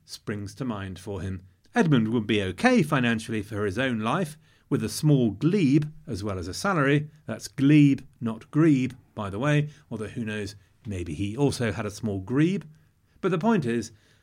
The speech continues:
that this is not a grand Barchester Chronicles type vicar with a grand house and a rich social living, lording it over his parishioners and his curate. He would leave very little in his will indeed,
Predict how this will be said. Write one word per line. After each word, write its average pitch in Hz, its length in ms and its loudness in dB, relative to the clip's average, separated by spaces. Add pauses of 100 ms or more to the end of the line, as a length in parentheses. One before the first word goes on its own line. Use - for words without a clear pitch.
that 151 140 -4
this 151 160 2
is 185 120 2
not 156 180 2
a 147 100 4
grand 117 760 0
Barchester 117 580 -2
Chronicles 117 540 -6
type 107 240 -8
vicar 131 340 -4
with 113 140 -4
a 90 40 -10
grand 120 340 -2
house 113 300 -4
and 95 80 -8
a 92 60 -6
rich 113 300 -8
social 110 320 -4
living, 127 380 0 (200)
lording 117 380 0
it 107 120 -2
over 101 240 -4
his 98 200 -6
parishioners 117 580 -6
and 95 220 -12
his 98 160 -8
curate. 147 520 2 (920)
He 185 80 6
would 151 160 2
leave 123 300 0 (300)
very 110 320 2
little 92 280 -8
in 92 140 -6
his 87 200 -8
will 98 180 -4
indeed, 98 520 0